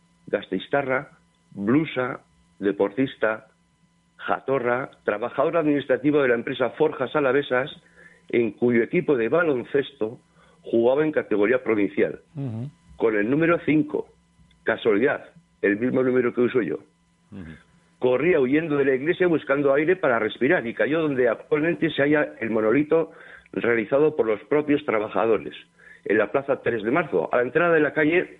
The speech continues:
Speaker 1: Vicente Manterola. Presentaba un balazo en la espalda a la altura de la quinta costilla, según consta en la autopsia.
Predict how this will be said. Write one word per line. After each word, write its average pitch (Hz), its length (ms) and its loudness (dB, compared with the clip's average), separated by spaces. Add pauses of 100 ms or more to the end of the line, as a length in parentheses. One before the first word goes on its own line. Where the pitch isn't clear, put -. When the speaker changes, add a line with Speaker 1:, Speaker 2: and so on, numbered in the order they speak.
Speaker 1:
Vicente 123 500 0
Manterola. - 580 -2 (600)
Presentaba 113 520 -2
un 131 180 -2
balazo 127 320 2
en 117 80 2
la 107 60 2
espalda 151 360 0
a 156 40 2
la 135 80 2
altura 127 320 -2
de 135 80 2
la 110 160 0
quinta 135 280 0
costilla, 107 440 -2 (100)
según 117 280 0
consta 151 580 -2 (200)
en 95 160 0
la 95 60 2
autopsia. - 520 -4